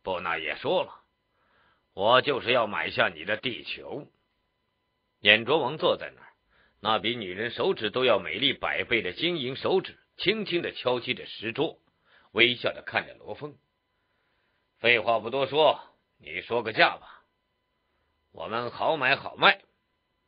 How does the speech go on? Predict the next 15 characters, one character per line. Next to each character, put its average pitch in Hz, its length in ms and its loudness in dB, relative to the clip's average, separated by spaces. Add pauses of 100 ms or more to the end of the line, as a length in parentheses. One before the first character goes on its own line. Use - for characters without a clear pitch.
(1600)
罗 117 200 4
峰 127 180 -6
皱 131 200 2
眉 - 120 -8
道 - 260 -16 (1160)
：“地 110 180 4
球 107 180 -10
是 131 120 -4
我 - 160 -6
的 - 100 -20
家 98 180 2
乡。 135 240 -4 (1400)
”“一 104 220 0
口 98 220 -10
价。” 123 280 0